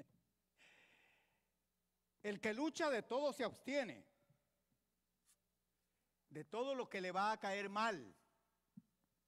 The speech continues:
¿Sí me están entendiendo, verdad? No voy a detallar mucho porque no quiero pisar callos y no quiero que se enojen.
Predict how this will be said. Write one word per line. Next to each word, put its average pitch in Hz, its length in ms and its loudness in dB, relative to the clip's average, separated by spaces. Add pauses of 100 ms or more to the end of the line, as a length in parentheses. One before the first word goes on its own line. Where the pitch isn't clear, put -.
(100)
¿Sí 147 100 -12
me 160 100 -12
están 175 200 -8
entendiendo, 170 640 -8
verdad? 113 260 -18 (2500)
No 139 200 -6
voy 180 160 -2
a 190 100 0
detallar 165 480 -4
mucho 180 380 -10
porque 127 600 -12
no 135 220 -12
quiero 165 320 -10 (380)
pisar 151 420 -12
callos 147 500 -10
y 120 60 -18
no 117 120 -16
quiero 147 240 -14
que 143 100 -18
se 123 120 -16
enojen. 117 380 -16